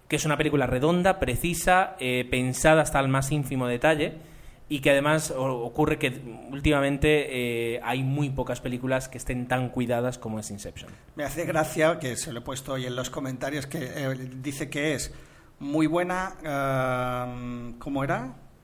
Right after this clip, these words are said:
Speaker 2: Que está cuidada hasta el último detalle, que es redonda, precisa, muy bien pensada, pero no es una obra maestra. No sé qué tiene que tener una película. Eh,
Speaker 1: Ti-,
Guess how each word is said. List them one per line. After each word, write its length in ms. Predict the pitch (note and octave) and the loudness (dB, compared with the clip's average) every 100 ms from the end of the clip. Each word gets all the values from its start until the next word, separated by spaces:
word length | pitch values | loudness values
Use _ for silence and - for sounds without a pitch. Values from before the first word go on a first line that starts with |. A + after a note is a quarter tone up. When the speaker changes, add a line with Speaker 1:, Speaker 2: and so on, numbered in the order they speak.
| _ - - - - | _ -20 -20 -20 -6
Speaker 2:
Que 100 | C3 | 0
está 180 | D#3 | 0
cuidada 260 | D#3 D#3+ D#3+ | 2 4 4
hasta 160 | C#3+ D3 | 2 2
el 60 | |
último 280 | C#3 C#3 C3+ | 0 0 -2
detalle, 380 | B2 C#3+ E3+ D#3+ | 0 0 0 2
que 100 | D#3 | 0
es 80 | B2 | 0
redonda, 460 | B2+ E3 F3+ E3 | -2 -2 0 -2
precisa, 480 | - B2+ F3 E3+ F3 | -2 -4 -2 -2 -2
muy 160 | D3+ C#3 | -2 -2
bien 180 | C#3+ | -2
pensada, 440 | C#3 C#3 D3+ F3+ F#3 | -2 -2 0 0 2
pero 180 | E3 D3+ | 2 2
no 80 | |
es 120 | D#3 E3 | 0 2
una 120 | D3+ | 2
obra 160 | C#3 B2+ | 4 2
maestra. 500 | B2 A2+ - G#2+ F2+ - - - - - - | -2 -4 -6 -6 -8 -8 -8 -10 -16 -20 -10
No 280 | C3+ C#3 D3 | 0 4 4
sé 160 | D#3+ | 4
qué 80 | B3 | 2
tiene 200 | F3 D#3+ | 2 2
que 80 | D#3 | 2
tener 260 | D#3 D3 C#3+ | 2 2 4
una 160 | C#3+ | 2
película. 600 | C#3+ C#3 D3 D3+ D3+ E3+ - - | 2 0 0 0 0 -2 -8 -4
Eh, 140 | D#3+ | -2
Speaker 1:
Ti-, 200 | G3+ | -2